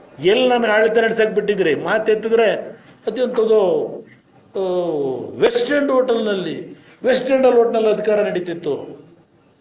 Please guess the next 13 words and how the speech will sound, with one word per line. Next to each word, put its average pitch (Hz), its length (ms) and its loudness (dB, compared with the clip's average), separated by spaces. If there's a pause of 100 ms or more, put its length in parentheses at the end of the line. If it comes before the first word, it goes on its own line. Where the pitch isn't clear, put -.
(640)
ಏನು 165 200 2
ವಸೂಲಿ 190 280 4
ಮಾಡಕ್ಕೆ 214 320 2
ನಾನೇನು 196 260 0
ವೆಸ್ಟ್ 180 200 0
ಎಂಡ್ 185 120 0
ಹೋಟೆಲ್ನಲ್ಲಿ 175 400 2
ಇರಲಿಲ್ಲ. 147 340 0 (960)
ಸರ್ಕಾರಿ 202 600 2
ಬಂಗ್ಲೆ 196 260 2
ಬಿಟ್ಕೊಡದೆ 175 920 2 (440)
ಜಾರ್ಜ್ 185 400 2
ಹೆಸರಿನಲ್ಲಿ 190 840 -2